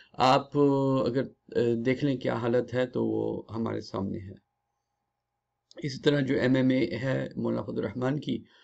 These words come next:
उस भी, उसकी भी क्या हालत है, वो भी आपके सामने है। मेरा तारुफ मौलाना फजल रहमान से इस तरह हुआ कि शिकागो में, अम, एक मस्जिद है, बहुत बड़ी मस्जिद है, अल्हम्दुलिल्लाह,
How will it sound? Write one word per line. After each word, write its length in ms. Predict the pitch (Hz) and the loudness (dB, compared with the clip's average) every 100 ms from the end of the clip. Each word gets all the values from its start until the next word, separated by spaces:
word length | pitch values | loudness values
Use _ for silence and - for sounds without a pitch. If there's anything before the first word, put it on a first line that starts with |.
| _ _ | _ _
उस 200 | - - | -10 -6
भी, 200 | 135 139 - | 0 0 0
उसकी 240 | 120 - | -6 -4
भी 120 | 151 | -4
क्या 200 | 135 143 | 0 2
हालत 320 | 135 139 143 143 | 2 0 -2 -4
है, 240 | 147 139 - _ _ _ - | -4 -4 -10 _ _ _ -12
वो 80 | |
भी 140 | 98 110 | -4 -2
आपके 240 | 107 117 | -2 -4
सामने 360 | 113 123 123 123 | -6 -4 -4 -6
है। 180 | 110 123 _ _ _ _ _ _ _ _ _ _ _ _ _ _ _ _ _ - | -8 -16 _ _ _ _ _ _ _ _ _ _ _ _ _ _ _ _ _ -10
मेरा 320 | 127 156 190 | 4 6 6
तारुफ 720 | 202 127 127 131 165 165 - 131 | 6 6 6 6 4 2 -6 0
मौलाना 560 | 131 131 139 139 - - - | 4 4 2 0 -4 -10 -6
फजल 160 | 127 131 | -2 0
रहमान 380 | 127 127 131 135 | 0 2 0 0
से 160 | - | -2
इस 200 | - - | -6 -6
तरह 140 | 123 123 | -4 -2
हुआ 420 | 110 101 120 147 - | -2 -2 -4 -8 -8
कि 240 | 120 120 | -4 -2
शिकागो 560 | 110 113 101 110 120 151 | -4 -8 -4 -4 0 0
में, 280 | 104 92 147 _ _ - _ - - _ _ _ - | 0 -4 -8 _ _ -20 _ -20 -20 _ _ _ -6
अम, 580 | 117 113 113 113 113 113 - - | -2 0 0 0 -2 -6 -12 -4
एक 180 | 120 113 | -2 0
मस्जिद 380 | 113 117 - 139 | -2 -4 -2 -4
है, 140 | 131 131 | -4 -6
बहुत 260 | 117 131 | -4 -4
बड़ी 200 | 113 117 | -2 -4
मस्जिद 380 | 107 104 - 104 | -4 -8 -8 -8
है, 60 | - | -8
अल्हम्दुलिल्लाह, 1040 | - _ _ _ 127 117 107 98 98 139 | -12 _ _ _ -10 -8 -8 -8 -8 -8